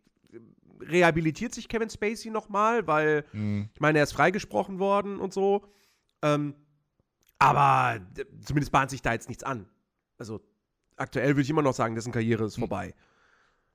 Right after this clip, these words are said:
Speaker 1: Vielleicht, vielleicht ma-, will er auch einfach gar nicht mehr zurückkommen. So, vielleicht, vielleicht versucht das gar nicht erst mehr.
Speaker 2: Ja.
Speaker 1: Äh, keine Ahnung.
Speaker 2: Ja.
Speaker 1: Ähm, aber
Speaker 2: Ja, das, es ist halt echt,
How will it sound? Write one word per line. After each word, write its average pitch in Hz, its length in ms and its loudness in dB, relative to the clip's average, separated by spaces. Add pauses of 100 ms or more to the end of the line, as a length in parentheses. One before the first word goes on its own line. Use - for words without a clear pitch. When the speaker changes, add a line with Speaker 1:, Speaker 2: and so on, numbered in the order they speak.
(160)
Speaker 1:
Vielleicht, 120 320 -6
vielleicht 165 300 4
ma-, 180 180 0
will 185 100 6
er 180 80 8
auch 147 100 -2
einfach 135 240 -4
gar 107 160 -2
nicht 110 120 -12
mehr 117 120 -6
zurückkommen. 110 540 -6
So, 107 160 -6
vielleicht, 127 320 -6
vielleicht 139 280 -2 (120)
versucht 147 280 -2
das 135 120 -4
gar 101 140 -10
nicht 101 140 -14
erst 80 180 -12
mehr. 92 200 -12
Speaker 2:
Ja. 104 140 0 (460)
Speaker 1:
Äh, 120 40 -2
keine 131 200 -2
Ahnung. 127 280 -2 (380)
Speaker 2:
Ja. 104 120 -8 (160)
Speaker 1:
Ähm, 107 460 -4 (800)
aber 104 460 -10 (260)
Speaker 2:
Ja, 104 500 2
das, - 300 -6 (560)
es - 240 -4
ist - 160 -4
halt 104 180 -6
echt, - 480 -10